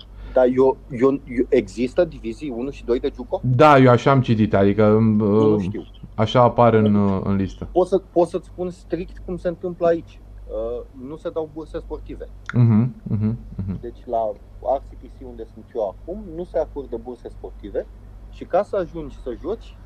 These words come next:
Speaker 1: totul este pe bază de invitație.
Speaker 2: Mhm,
Speaker 1: Adică
Speaker 2: mhm.
Speaker 1: tu eventual îți trimiți niște highlights, lor dacă le place, te recrutează sau nu.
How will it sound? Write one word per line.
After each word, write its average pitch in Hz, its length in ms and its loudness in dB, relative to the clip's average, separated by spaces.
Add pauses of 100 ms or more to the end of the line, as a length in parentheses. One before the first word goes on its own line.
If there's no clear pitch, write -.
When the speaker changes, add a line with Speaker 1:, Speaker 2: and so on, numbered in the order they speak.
(240)
Speaker 1:
totul 196 240 -8
este 180 160 -14
pe 180 120 -8
bază 175 260 -4
de 170 80 -8
invitație. 160 640 -8 (440)
Speaker 2:
Mhm, 113 320 2 (320)
Speaker 1:
Adică 101 240 -2
Speaker 2:
mhm. - 60 -6 (640)
Speaker 1:
tu 202 240 -6
eventual 165 640 -4 (200)
îți 165 200 -14 (200)
trimiți 160 540 -12 (720)
niște 135 400 -6 (380)
highlights, 143 380 -2 (840)
lor 208 180 -4
dacă 214 220 -4
le 180 140 -8
place, 254 420 -8
te 233 60 -10
recrutează 208 520 -10
sau 190 220 -8
nu. 151 140 -12